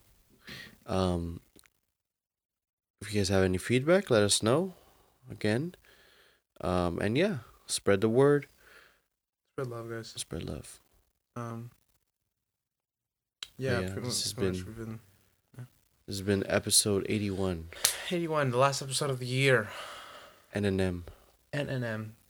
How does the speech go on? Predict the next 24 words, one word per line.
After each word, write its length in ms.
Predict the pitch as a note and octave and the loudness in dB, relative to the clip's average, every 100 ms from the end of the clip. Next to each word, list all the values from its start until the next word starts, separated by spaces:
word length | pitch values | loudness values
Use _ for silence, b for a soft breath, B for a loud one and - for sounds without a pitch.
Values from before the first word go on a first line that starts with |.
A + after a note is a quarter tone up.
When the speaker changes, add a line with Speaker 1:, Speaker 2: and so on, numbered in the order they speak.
| _ | _
Speaker 1:
We 140 | G#2 G2 | -6 -4
out. 200 | F2+ E2+ | -6 -6
Speaker 2:
We 220 | A#2+ A#2+ A#2+ | -2 0 0
are, 220 | A#2 - _ - | -2 -4 _ -8
well, 320 | B2+ C3 - _ - | -2 0 -2 _ 2
uh, 180 | C3 - | 2 4
we 260 | D3 F3+ | 2 4
were 140 | F#3+ G3+ | 2 0
thankful 320 | G3+ D3+ - | -2 -6 -10
for 120 | - G#2+ | 0 0
everything 280 | G2+ G#2+ | 0 -6
you've 120 | G#2 - | -8 -6
done. 200 | G#2 G#2 - - | -6 -6 -12 0
The, 120 | A#2 | 0
Speaker 1:
Yeah. 40 | G#2 | 2
Speaker 2:
the 80 | B2+ | 0
merch 320 | C3+ G#2+ G#2+ | 4 4 2
and 60 | G#2+ | -2
everything. 340 | G#2 - A2 - _ _ _ _ _ _ | -4 -4 -10 -10 _ _ _ _ _ _
We've 80 | D#3 | -8
done 220 | G#2+ G#2 | -8 -8
that. 160 | G#2+ A2+ _ - _ _ _ - - _ - | -12 -14 _ -20 _ _ _ -20 -20 _ -8
Speaker 1:
Yeah, 180 | C#2+ G#1 | -6 -6
man. 320 | G1+ G1+ | -8 -10